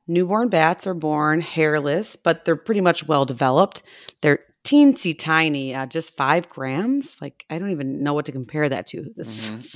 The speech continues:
Speaker 1: small. Uh, but then they get their teeth at three weeks, and they're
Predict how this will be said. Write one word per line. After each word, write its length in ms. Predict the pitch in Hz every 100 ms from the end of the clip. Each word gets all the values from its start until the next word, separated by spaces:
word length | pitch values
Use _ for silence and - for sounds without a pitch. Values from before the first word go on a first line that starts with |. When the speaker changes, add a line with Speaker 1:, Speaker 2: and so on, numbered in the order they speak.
| 120
Speaker 1:
small. 360 | 110 143 143 - - 220 220 196 160
Uh, 520 | 160 170 156 147 147 139 - - -
but 180 | 240 277
then 140 | 294
they 140 | 285 285
get 140 | 277
their 120 | 285
teeth 340 | 285 226 226 226
at 140 | -
three 220 | 196 208
weeks, 500 | 175 180 180 - -
and 180 | 170 165
they're 220 | 156 156